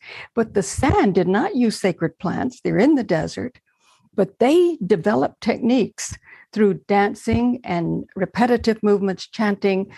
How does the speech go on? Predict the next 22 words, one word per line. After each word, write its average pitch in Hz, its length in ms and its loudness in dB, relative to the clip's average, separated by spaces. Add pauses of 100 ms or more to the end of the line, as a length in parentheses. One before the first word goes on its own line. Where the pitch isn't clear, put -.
(200)
and 170 380 0
little 185 300 -2 (280)
bells 196 420 2
on 185 140 0
the 185 160 -2
ankles 196 400 0
and 180 100 0
that - 160 -2
sort 180 140 -4
of, - 60 -20 (260)
and 175 320 0 (960)
majority 208 540 2
of 196 80 2
the 185 80 0
women 233 280 0
and 180 140 -2
majority 208 460 -2
of 170 80 -2
the 175 80 -2
men 226 300 -2
are 240 260 -2
shamans. 240 580 -8